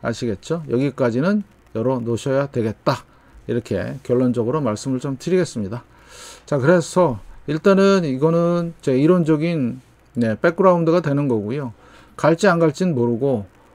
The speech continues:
그 다음에 정확하게 거기 터치할지도 모르고, 미래 일이기 때문에 일단 예상만 한번 해보는 거다. 이렇게 말씀을 좀 드리겠습니다. 그래서 오늘은 중요한 날, 예, 파동,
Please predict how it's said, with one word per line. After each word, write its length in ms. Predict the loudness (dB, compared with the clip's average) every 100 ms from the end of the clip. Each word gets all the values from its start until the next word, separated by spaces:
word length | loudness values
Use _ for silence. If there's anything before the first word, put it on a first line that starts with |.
| _
그 60 | 0
다음에 240 | 2 2
정확하게 580 | 0 2 2 2 4 4
거기 260 | 2 0 0
터치할지도 640 | -2 0 0 0 -2 -2
모르고, 500 | 0 0 0 -2 -4 -12 -20 -20 0
미래 280 | 6 8 8
일이기 260 | 6 0
때문에 500 | 0 2 2 2 0
일단 400 | -4 -2 -2 0
예상만 460 | 2 2 2 0 0
한번 260 | -2 -4 -4
해보는 380 | -4 -2 -2
거다. 260 | -2 -6 -12 _ _ _ -6
이렇게 300 | -4 -2 -6
말씀을 440 | -4 -4 -2 -6 -4
좀 160 | -6
드리겠습니다. 560 | -4 -2 -2 -4 -6 -4
그래서 540 | -4 -4 -2 -2 -4 -8 -20 -20 -14 -4
오늘은 380 | 2 2 2 0
중요한 480 | 0 4 4 4
날, 460 | 2 0 -2 -4 -6 -12 _ _ -4
예, 200 | -4 -6 _ _ _ _
파동, 520 | -4 0 2 2 0